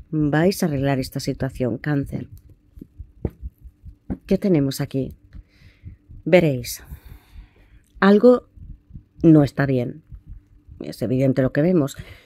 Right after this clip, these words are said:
Yo sé que hay parejas y estáis bien, no os preocupéis. Sin embargo, para otros no, porque está el karma. La carta de la justicia, número once, Libra, y los ángeles están aquí para que esto se revu-,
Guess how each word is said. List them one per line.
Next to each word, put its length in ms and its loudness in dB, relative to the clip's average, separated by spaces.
Yo 180 6
sé 160 -2
que 80 2
hay 60 4
parejas 520 0
y 40 2
estáis 320 -2
bien, 380 -2
no 200 4
os 140 0
preocupéis. 680 -4
Sin 240 2
embargo, 400 4
para 180 0
otros 300 -2
no, 200 0
porque 220 -4
está 140 -4
el 100 -2
karma. 440 -6
La 120 0
carta 300 0
de 80 4
la 100 0
justicia, 560 -2
número 400 4
once, 340 2
Libra, 420 -2
y 80 -2
los 220 0
ángeles 420 -2
están 260 -4
aquí 320 -6
para 220 0
que 160 0
esto 240 -4
se 160 -2
revu-, 320 -4